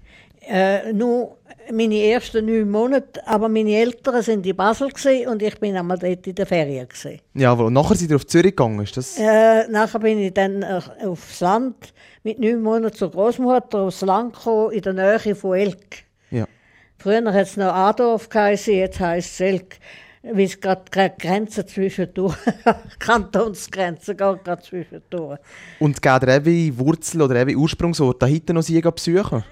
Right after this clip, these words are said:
Speaker 1: Ja, ja,
Speaker 2: Ja.
Speaker 1: meine, ja, ja, ja, ja, ich gehe noch gern nach, äh, meine, nach Elk und auch, ich bin auch noch nebenbei noch Winterthur, da gehe ich gern nach Winterthur.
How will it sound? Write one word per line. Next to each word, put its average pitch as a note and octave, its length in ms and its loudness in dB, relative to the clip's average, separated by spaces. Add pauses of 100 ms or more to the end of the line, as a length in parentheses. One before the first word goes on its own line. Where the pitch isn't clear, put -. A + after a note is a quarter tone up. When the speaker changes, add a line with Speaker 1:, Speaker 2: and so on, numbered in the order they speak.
(140)
Speaker 1:
Ja, G#3+ 320 2 (200)
ja, A#3 80 -10
Speaker 2:
Ja. A3+ 120 2
Speaker 1:
meine, G#3 220 4 (120)
ja, G3 160 4
ja, G#3 220 2 (140)
ja, G#3 220 2
ja, G3 180 2
ich G3 100 -10
gehe F3+ 200 -4
noch D#3+ 160 -4
gern A3 340 2
nach, A3 200 -2 (640)
äh, G#3 140 -4
meine, G3+ 480 -4
nach F3+ 180 -8
Elk A3+ 380 -2
und F#3 200 -8 (560)
auch, E3 520 -2
ich - 160 -10
bin F3 160 -4
auch E3+ 100 -4
noch E3+ 240 -6
nebenbei F3+ 560 -2
noch D#3 180 -4
Winterthur, A3+ 840 0
da F#3 100 -4
gehe E3 280 -2
ich D3+ 60 -6
gern D#3 200 -2
nach D3 160 -8
Winterthur. G#3 680 -4